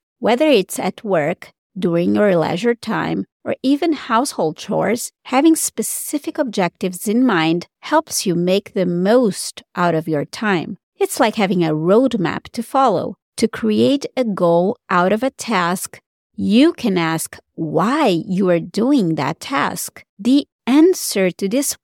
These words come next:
why will most likely be your goal or a great pointer to your true goal. Step two,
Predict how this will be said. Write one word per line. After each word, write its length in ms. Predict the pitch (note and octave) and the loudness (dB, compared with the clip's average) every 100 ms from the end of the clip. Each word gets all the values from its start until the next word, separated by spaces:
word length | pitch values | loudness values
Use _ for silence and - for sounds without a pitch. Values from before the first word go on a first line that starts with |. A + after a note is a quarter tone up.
| - | -2
why 560 | G#3+ B3 G3 G3+ A#3 - | 0 4 4 2 -2 -4
will 180 | A3+ G3 | 2 4
most 640 | F#3 F#3 G#3+ D4 D4+ - | 4 4 4 4 0 -4
likely 460 | F#3+ F3+ - - A3+ | 0 0 -2 -2 -2
be 160 | F#3 | 0
your 300 | D#3+ E3+ F#3+ | 0 2 2
goal 520 | F3+ - C4+ A#3+ C#3+ - _ | 2 0 2 4 0 -6 _
or 380 | G#3+ G3 A3 C4 _ _ | 2 4 4 0 _ _
a 80 | G3+ | -4
great 560 | F#3 G3+ G#3 G#3 - - _ | -2 4 4 4 0 -10 _
pointer 840 | - F#3 G#3+ C4+ C4+ G#3 E3+ D#3 C#3 | -8 -2 2 4 4 2 0 -2 -2
to 160 | - G#3+ | -6 -2
your 220 | F#3 D#3+ | 0 0
true 340 | - - A#3 G3+ | -2 -2 -2 0
goal. 380 | - - - - _ _ | 0 -2 -4 -12 _ _
Step 480 | - - - A3+ C4+ - | -12 -8 -2 -2 -2 -4
two, 380 | - G#3 G#3 | -2 0 0